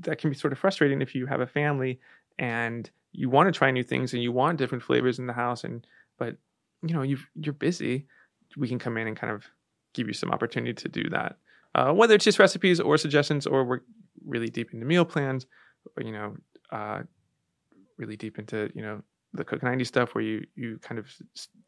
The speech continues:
strategize and, uh, make home cooking work for you. That's what I would say we were, we're doing. We're, we're making home cooking work for the people. Whereas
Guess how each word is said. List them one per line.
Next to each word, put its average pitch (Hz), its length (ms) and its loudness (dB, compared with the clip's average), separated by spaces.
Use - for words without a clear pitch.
strategize 113 760 2
and, 107 160 -12
uh, 107 320 -4
make 120 280 -4
home 120 240 -6
cooking 110 300 -8
work 110 120 -4
for - 120 -6
you. 160 200 0
That's 208 200 2
what 175 100 6
I 139 80 10
would 131 160 6
say 113 340 2
we 127 100 -2
were, 110 280 0
we're 113 180 0
doing. 104 340 -2
We're, 107 220 2
we're 127 140 0
making 117 260 0
home 113 180 -4
cooking - 560 -10
work - 380 -4
for - 140 -8
the - 100 -8
people. - 360 -8
Whereas 165 800 8